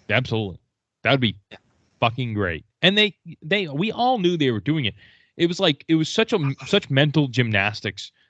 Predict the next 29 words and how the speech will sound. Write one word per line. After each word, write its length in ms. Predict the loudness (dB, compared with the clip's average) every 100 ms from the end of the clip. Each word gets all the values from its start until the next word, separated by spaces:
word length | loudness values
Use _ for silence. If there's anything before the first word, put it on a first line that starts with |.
| -4
that 100 | -2
Yankee 320 | 0 -2 -4
fans 240 | -4 -2 -2
were 100 | -4
doing 380 | -2 -2 -4 -8 _ _ _ -2
to 260 | 2 2 0
pretend 760 | -4 -6 -2 0 0 -2 -10 -16 _ _ -4
that 240 | -2 0
they 120 | -2
weren't 340 | -2 -2 -2 -4 -12
a 40 |
part 300 | -10 -2 -2
of 120 | 2
it. 200 | 0 -2 _ _ _ _
Like, 200 | 0 0 _ _ _ _ -10 -10 -10 -4
you, 380 | 0 0 -2 -2
right, 220 | -2 -2 _ _ _ _ -8
you, 160 | -6 -2
Carlos 440 | 0 2 2 0 0
Beltran 640 | 0 0 -2 -4 -4 -10 -16 -8
was, 160 | -2
like, 160 | -2 0
the 80 | -2
ringleader 840 | -2 2 4 4 4 0 0 -6 _ _ _ -2
of 540 | 2 2 2 0 -6 -20 _ _ _ _ _ _
the 160 | -8 -8
sign 340 | -2 -2 -2
stealing 380 | -8 -6 -6 -6
scandal. 520 | -10 -6 -6 -6 -16